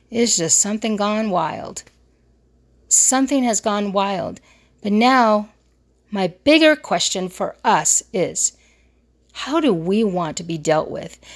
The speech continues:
Now, we can say, "Oh, she, you know, Will is, sti-, you know, she's," she's looking at him going, "That's my man standing up for me." Will's going, "I'm standing up for my wife." We're gonna get behind it and say, "He's standing up for her."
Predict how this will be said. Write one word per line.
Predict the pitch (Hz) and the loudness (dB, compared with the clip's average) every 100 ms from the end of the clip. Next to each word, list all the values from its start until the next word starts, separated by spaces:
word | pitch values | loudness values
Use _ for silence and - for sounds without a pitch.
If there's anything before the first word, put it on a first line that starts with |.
| - - | -16 0
Now, | 202 190 | 2 4
we | 254 | 2
can | 277 240 | 2 2
say, | 226 208 196 | 6 6 4
"Oh, | 240 277 277 | 2 4 4
she, | 262 240 214 - - | 2 -6 -8 -18 -12
you | - | 0
know, | 214 208 | 4 6
Will | 202 254 254 | 8 8 8
is, | 202 | 4
sti-, | - - 208 | 0 -2 -8
you | 214 202 | -6 -2
know, | 180 180 | 0 0
she's," | - - 285 277 - - _ _ | -2 -2 0 0 0 -8 _ _
she's | - - 294 294 | -6 0 0 2
looking | 269 254 | 0 0
at | 240 | 0
him | 220 226 | 0 2
going, | 214 196 | 2 4
"That's | 214 220 | 4 2
my | 202 | 0
man | 202 214 196 | 0 0 0
standing | - 196 190 | 0 -2 -2
up | 185 | -2
for | 190 | -4
me." | 170 156 - - - | -6 -8 -12 -14 6
Will's | 220 226 | 8 8
going, | 226 202 | 4 0
"I'm | 220 | -2
standing | - 226 202 | -2 0 0
up | |
for | 196 | -2
my | 190 190 | -2 0
wife." | 175 175 165 165 | 2 2 2 0
We're | 226 | 0
gonna | 226 220 | 0 0
get | 214 | 0
behind | 220 185 196 185 | -2 -2 -2 -2
it | |
and | 180 | 0
say, | 185 | 0
"He's | 202 214 | 0 0
standing | 220 214 | 2 2
up | 202 | 0
for | 185 | 0
her." | 190 | -2